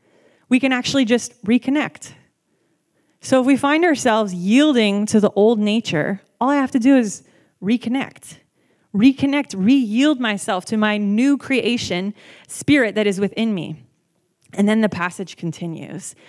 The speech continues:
This is the good part of the passage. It says, so that's the, the fruit of the old nature.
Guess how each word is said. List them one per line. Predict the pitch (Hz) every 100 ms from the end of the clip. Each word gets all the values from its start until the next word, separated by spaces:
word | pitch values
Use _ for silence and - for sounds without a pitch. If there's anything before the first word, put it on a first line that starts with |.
| - -
This | 175 190
is | 165
the | 175
good | - 165 156
part | 160 -
of | -
the |
passage. | - - - - 120 202 - _ - -
It | 196
says, | - 208 190 -
so | 180
that's | 196 -
the, | 214 185 -
the | 180 170
fruit | - - - 247 269 202
of | 175
the | 185
old | 185 202 190
nature. | 165 - -